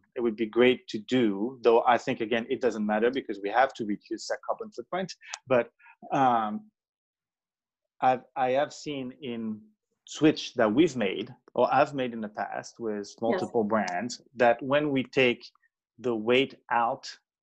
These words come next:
Speaker 1: of the glass, there hasn't been any negative impact on sales. So it's not a large survey across multi-continent, but at least on some brands that I've worked on,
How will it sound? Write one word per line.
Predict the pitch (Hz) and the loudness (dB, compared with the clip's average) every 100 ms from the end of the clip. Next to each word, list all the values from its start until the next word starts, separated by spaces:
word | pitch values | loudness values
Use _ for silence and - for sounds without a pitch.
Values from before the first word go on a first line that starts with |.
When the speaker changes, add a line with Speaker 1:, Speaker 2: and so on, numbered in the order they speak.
| _ - | _ -6
Speaker 1:
of | 127 113 110 101 - - | -2 0 -2 -6 -18 -14
the | 127 | -10
glass, | 107 123 107 95 104 - - | 0 0 0 -4 -10 -14 -16
there | 113 117 | -6 -6
hasn't | 117 127 131 131 110 | -2 0 0 -4 -4
been | 120 113 - | -4 -4 -6
any | 123 113 | -6 -4
negative | 110 117 113 110 104 - | -2 0 0 0 -4 -4
impact | 123 107 104 - | -8 -2 -2 -2
on | 107 | -8
sales. | 104 - - _ _ _ _ - - | -4 -6 -6 _ _ _ _ -20 -4
So | 117 107 - _ | 0 0 -2 _
it's | 120 110 | -4 2
not | 147 131 | 4 6
a | |
large | 123 117 117 - | 6 4 2 -4
survey | - 123 117 120 120 | 2 2 4 4 4
across | 113 - 113 - | 2 -2 -4 -4
multi-continent, | 113 113 117 113 - 151 170 165 160 | -8 -2 -2 -2 -6 -8 -8 -10 -8
but | 117 107 | -8 -6
at | 120 - | -6 -2
least | 120 110 - _ _ _ | -4 -4 -14 _ _ _
on | - 107 | -10 -10
some | - 143 143 | -4 -4 0
brands | 143 147 135 | 0 0 -2
that | 131 | 0
I've | 123 | 0
worked | 131 120 - | 0 -4 -4
on, | 123 113 110 | -4 -2 -6